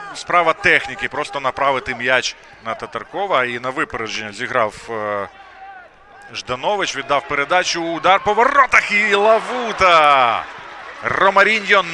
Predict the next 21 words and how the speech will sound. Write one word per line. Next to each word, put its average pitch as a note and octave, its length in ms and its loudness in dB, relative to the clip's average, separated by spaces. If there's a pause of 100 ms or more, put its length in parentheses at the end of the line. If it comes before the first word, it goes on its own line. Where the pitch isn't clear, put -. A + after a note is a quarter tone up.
не G3+ 120 6
переграв E3 440 2
голкіпера C3+ 420 -4
полтавської C#3 480 -4
Ворскли. E3 540 0 (1400)
Тривалі D3 420 -2
атаки G#2 380 -8
розігрує. B2 480 -8
Парагвай A2+ 420 -6
знайшов A#2 340 -12
шпаринку D3 520 -2
для A#2 100 -10
того, A#2+ 200 -12
щоб B2 160 -10
просунутися, C3 800 -14
але A#2+ 160 -6
просувається A#2+ 680 -10 (720)
уздовж C3 520 -6
воріт, C#3 280 -8
а C3 60 -6
не A#2 180 -10